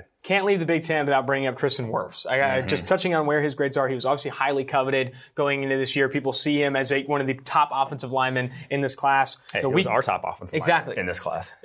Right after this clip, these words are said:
Speaker 1: Uh, going week one, Miami of Ohio, eighty-five point four pass blocking grade. Rutgers, eighty-three point three. And now this past week, eight, um, eighty-eight point two against Iowa State. One of the better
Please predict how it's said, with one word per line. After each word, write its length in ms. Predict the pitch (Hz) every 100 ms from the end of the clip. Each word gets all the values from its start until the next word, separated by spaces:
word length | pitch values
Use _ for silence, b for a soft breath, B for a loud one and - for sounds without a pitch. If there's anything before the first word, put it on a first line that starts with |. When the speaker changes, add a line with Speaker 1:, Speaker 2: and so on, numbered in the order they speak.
| 160
Speaker 1:
Uh, 220 | 160 151
going 340 | 160 185 190
week 200 | 165 180
one, 240 | 165 165 151
Miami 260 | 151 165
of 80 | 151
Ohio, 400 | 135 147 147 143 147
eighty-five 500 | 160 165 160 147 147
point 200 | 143 127
four 160 | 139
pass 280 | 131 131 131
blocking 260 | 123 127 123
grade. 320 | 123 120 120
Rutgers, 440 | 147 170 170 151 -
eighty-three 340 | 147 139 131 131
point 260 | 139 127
three. 260 | 143 143 135
And 120 | 123
now 280 | 143 143 135
this 160 | 135
past 260 | - 139 135
week, 160 | 135 -
eight, 240 | 139 131
um, 320 | 135 120 117 117
eighty-eight 400 | 151 165 151 151
point 220 | - 143
two 220 | - 147 135
against 260 | 131 131
Iowa 300 | 127 131 131
State. 320 | 127 139 135 B B
One 80 | 180
of 80 | 180
the 60 | 170
better 500 | - 185 202 180